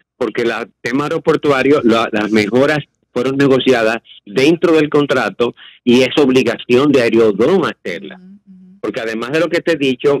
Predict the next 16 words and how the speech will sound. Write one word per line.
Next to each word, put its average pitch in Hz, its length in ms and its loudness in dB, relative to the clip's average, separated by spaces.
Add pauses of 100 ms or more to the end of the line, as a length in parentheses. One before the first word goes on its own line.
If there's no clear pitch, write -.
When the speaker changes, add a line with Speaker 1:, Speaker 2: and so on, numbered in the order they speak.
(100)
Speaker 1:
para 104 280 -2
darte 107 240 -4
una 143 140 0
idea, 135 380 2 (240)
la, 110 220 -8 (840)
eh, 127 200 0
de 117 100 0
inmediato, 123 920 0
de 101 80 -8
inmediato, 107 560 -4
una 127 140 -4
vez 139 100 -2
aprobado 131 460 -4
por 120 140 -20
el 117 80 -14
Congreso, 147 600 -4